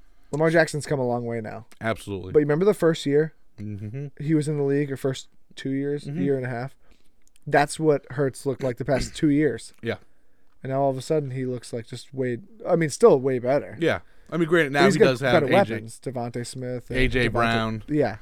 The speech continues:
Speaker 1: so I,
Speaker 2: So,
Speaker 1: I hear that.
Speaker 2: yeah.
Speaker 1: And Sanders is moving the ball.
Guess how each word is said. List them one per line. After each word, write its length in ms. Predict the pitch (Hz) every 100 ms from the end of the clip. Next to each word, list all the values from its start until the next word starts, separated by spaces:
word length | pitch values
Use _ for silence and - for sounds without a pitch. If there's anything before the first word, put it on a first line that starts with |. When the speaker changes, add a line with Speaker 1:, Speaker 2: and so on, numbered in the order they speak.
| -
Speaker 1:
so 200 | - 135
I, 120 | 135
Speaker 2:
So, 100 | 131
Speaker 1:
I 60 | 147
hear 180 | 156 127
that. 220 | 123 110 -
Speaker 2:
yeah. 200 | 123 110 120 -
Speaker 1:
And 120 | 131
Sanders 360 | 127 202 185 147
is 100 | 135
moving 240 | 139 123
the 80 | 117
ball. 380 | 113 113 107 113